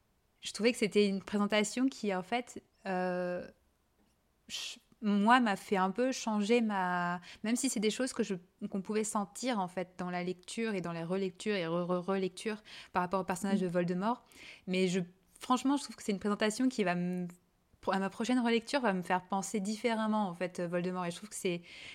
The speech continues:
Speaker 1: c'est vraiment la force de ce qu'elle a, de ce qu'elle fait, là, dans, dans cette présentation, c'est de,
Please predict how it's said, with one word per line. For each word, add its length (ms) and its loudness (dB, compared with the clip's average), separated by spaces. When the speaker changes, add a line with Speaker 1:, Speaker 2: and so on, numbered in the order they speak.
Speaker 1:
c'est 140 -2
vraiment 220 4
la 120 4
force 220 -2
de 80 0
ce 100 -2
qu'elle 160 0
a, 240 0
de 100 -6
ce 60 -8
qu'elle 200 -4
fait, 280 -2
là, 80 0
dans, 260 -4
dans 160 -4
cette 160 -10
présentation, 540 -2
c'est 160 -6
de, 300 -4